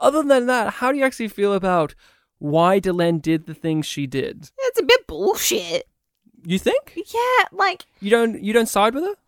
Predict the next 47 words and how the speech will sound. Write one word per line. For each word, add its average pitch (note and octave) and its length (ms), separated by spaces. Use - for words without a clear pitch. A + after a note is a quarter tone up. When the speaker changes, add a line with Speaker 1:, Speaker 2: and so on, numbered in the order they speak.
Speaker 2:
No, D4+ 680
like, C4 360
it's F3+ 260
like, F#3+ 200
I F#3 280
understand C4 680
why A3 220
she - 260
did G#3+ 240
it, F3+ 220
but D#3+ 120
it's - 260
still F#4+ 420
<laughs> D#3+ 60
bullshit - 1120
that G3+ 220
she - 240
goes F3+ 400
about G#3+ 400
it F#3 240
and E3 80
the E3+ 80
way E3+ 220
that G3 180
she E3 220
does. E3+ 360
She's - 180
like, D3 160
"I A#3 60
really D4+ 300
thought A#3+ 240
that A#3 120
I A3+ 60
could A3 240
get A3 140
away F#3+ 480
with D#3 180
this. E3+ 520
I E3+ 160
would F#3 200
just - 240
say B3+ 200
that C4 160
it C4 60
was A#3+ 160
a A3+ 80
religious A3 540